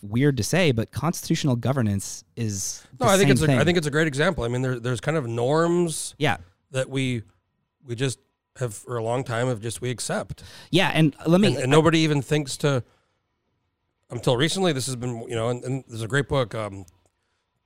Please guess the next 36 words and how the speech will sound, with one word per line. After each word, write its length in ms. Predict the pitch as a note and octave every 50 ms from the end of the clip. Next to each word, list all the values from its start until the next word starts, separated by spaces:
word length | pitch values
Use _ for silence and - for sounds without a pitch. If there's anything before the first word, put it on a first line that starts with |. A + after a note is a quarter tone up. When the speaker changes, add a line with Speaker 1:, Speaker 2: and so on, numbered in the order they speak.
| _ _ -
Speaker 2:
Twilight 280 | - C3 C3 C3 B2+
of 60 | A#2+
Democracy 540 | G#2 A2 A2 A2+ A#2 - A#2+ G#2+ - G#2+ F#2+
by 180 | F2+ G2+ G2+ G#2
Anne 140 | G#2 G#2+ G#2+
Applebaum, 540 | G#2+ G#2+ - A2 F#2+ F#2 F2+ F2 F2+ F#2
that, 60 | G2 A2+
Speaker 1:
Yep. 100 | G#2+ -
Speaker 2:
that 100 | A2 -
talks 260 | A#2+ A2 A2 - -
about, 220 | B2 A2 A2 A2
you 80 | A2+ A2+
know, 120 | A2 G#2+
Hungary, 360 | G#2 B2 D#3 D#3+ D3+ A#2 A2 A2
they, 200 | A2 G#2+ A2 G#2+ - _ _ _ _ _ _ _ _ _ _
they, 200 | - A#2 A#2 A#2 A#2 -
they, 240 | A2+ A2+ A#2 A2+ G2+ G#2+ _ _
they 100 | - A#2
just 160 | A2 A2+ A#2 -
started, 400 | - C#3+ C#3 C3 C3 C3 B2+ A#2+
uh, 380 | B2+ B2 B2 A#2+ B2 A#2+ A#2+ - -
the, 160 | A2+ A#2+ A#2
the, 160 | G#2+ G#2+ A#2+
the 180 | G#2+ F#2+ - -
president 380 | - B2+ B2+ B2+ C3+ C3 C3+ A#2 -
just 100 | B2 -
started 420 | - C#3+ C3+ C3+ C3+ B2 A2 G#2+ - _ _ _ _ _ _ _ _ _ -
knocking 260 | B2 A#2+ B2+ - C#3+
off 160 | C#3 C#3+ C3 -
judges. 480 | D3+ D3+ F#3+ E3 G#2 F2 - - - - _ _ _ _ _ _
Speaker 1:
Yep. 220 | A2+ A2+ C#3 - _ _ _ _ _ _ _ _ _ -
Speaker 2:
And 140 | C3 B2+
the, 100 | C3 C3+
and 140 | - B2 B2
no, 80 | A#2 B2+
no, 260 | A#2+ C3 C#3+ C#3